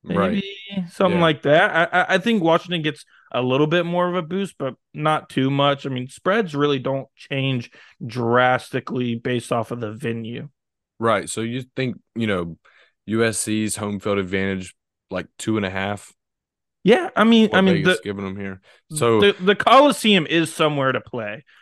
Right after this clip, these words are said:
Speaker 2: The Coliseum is huge. It's historic. Um, so it does give you a little something.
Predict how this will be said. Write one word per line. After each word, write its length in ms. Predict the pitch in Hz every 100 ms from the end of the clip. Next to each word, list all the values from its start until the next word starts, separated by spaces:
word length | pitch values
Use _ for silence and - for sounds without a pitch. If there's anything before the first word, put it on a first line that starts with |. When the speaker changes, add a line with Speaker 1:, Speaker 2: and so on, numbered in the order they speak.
| -
Speaker 2:
The 80 | -
Coliseum 720 | 220 214 175 - 160 147 131 127
is 140 | 123 -
huge. 500 | 127 120 120 120 - _ _
It's 280 | 127 117 -
historic. 1000 | 120 110 - - 127 127 123 127 - - _ _ _
Um, 400 | 131 123 117 117
so 280 | - 147 135 135
it 160 | 160
does 260 | 160 190 160
give 260 | 139 143 127
you 120 | 117
a 20 |
little 300 | 117 127 110
something. 460 | - 113 117 -